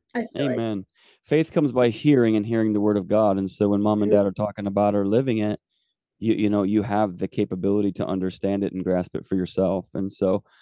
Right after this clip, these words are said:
Speaker 2: that's just so awesome. I thank you for sharing your testimony, um,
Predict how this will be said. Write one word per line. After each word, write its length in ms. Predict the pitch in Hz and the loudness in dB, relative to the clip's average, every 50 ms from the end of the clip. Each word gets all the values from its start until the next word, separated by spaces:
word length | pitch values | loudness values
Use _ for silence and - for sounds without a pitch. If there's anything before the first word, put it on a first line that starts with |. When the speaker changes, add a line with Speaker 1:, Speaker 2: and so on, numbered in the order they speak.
| _ _ _ - | _ _ _ -4
Speaker 2:
that's 180 | 151 151 - - | -2 -2 0 0
just 200 | 165 135 - - | 0 0 0 0
so 180 | 135 117 107 | 0 2 2
awesome. 500 | 82 107 110 107 107 - - 113 110 110 | 4 4 2 2 0 0 0 -2 0 0
I 60 | 98 | -2
thank 220 | 110 - 143 135 - | -2 -2 -4 -4 -2
you 80 | 127 | -2
for 120 | 95 107 98 | -2 -2 -2
sharing 240 | - - 117 113 107 | 0 0 0 0 0
your 80 | 101 | 0
testimony, 640 | 98 - 107 101 98 - 107 107 104 104 104 101 101 - _ - | 0 0 0 0 2 0 0 2 2 4 4 2 2 0 _ -2
um, 400 | 101 101 98 98 95 95 95 92 | 0 0 2 2 2 0 -2 -2